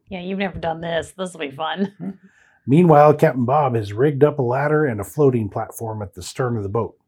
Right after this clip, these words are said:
Speaker 3: You and Harry step down onto the platform and leap into the ocean.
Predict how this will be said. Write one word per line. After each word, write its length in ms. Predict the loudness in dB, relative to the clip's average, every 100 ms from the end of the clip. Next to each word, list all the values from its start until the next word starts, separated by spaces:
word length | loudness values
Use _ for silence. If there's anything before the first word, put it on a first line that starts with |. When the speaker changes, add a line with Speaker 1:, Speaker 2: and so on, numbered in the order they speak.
| _
Speaker 3:
You 160 | 0 2
and 100 | 4
Harry 240 | 4 2
step 340 | 0 -2 -4 -2
down 240 | 0 2
onto 220 | 2 2 0
the 80 |
platform 560 | -4 -8 -4 -2 -2 -4
and 400 | -6 -12 -12 -10
leap 340 | 0 2 2 2
into 160 | 2
the 160 | 4 2
ocean. 500 | 0 -4 -10 -14